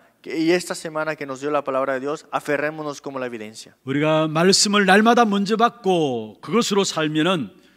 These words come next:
Speaker 2: 현장을 살리게 되고 시대를 살리고 미래를 살리고 후대를 살리는 축복을 누리게 됩니다.
Speaker 1: Si todos los días nos aferramos a la palabra que salvaremos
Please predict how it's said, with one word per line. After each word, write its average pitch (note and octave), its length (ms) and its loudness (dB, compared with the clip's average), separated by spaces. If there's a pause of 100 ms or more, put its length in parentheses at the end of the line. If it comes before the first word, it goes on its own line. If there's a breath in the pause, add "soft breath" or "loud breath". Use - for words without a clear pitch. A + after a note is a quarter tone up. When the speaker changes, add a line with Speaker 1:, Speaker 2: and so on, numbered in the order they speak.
(160 soft breath)
Speaker 2:
현장을 G#3 580 4
살리게 G3 340 4
되고 F#3 220 4
시대를 F3 380 0
살리고 D#3 580 -2 (400 soft breath)
미래를 B3 460 6
살리고 F3 480 4
후대를 B3 420 2
살리는 G#3 360 0
축복을 C#3 340 -8
누리게 A#2+ 240 -8
됩니다. F2+ 340 -18
Speaker 1:
Si B2+ 100 -10
todos G3+ 300 6
los G3 80 2
días G3 180 0
nos F#3 140 -4
aferramos E3+ 500 0
a D#3+ 60 0
la D3+ 180 4
palabra D#3 240 4
que F3 120 -2
salvaremos D3+ 640 2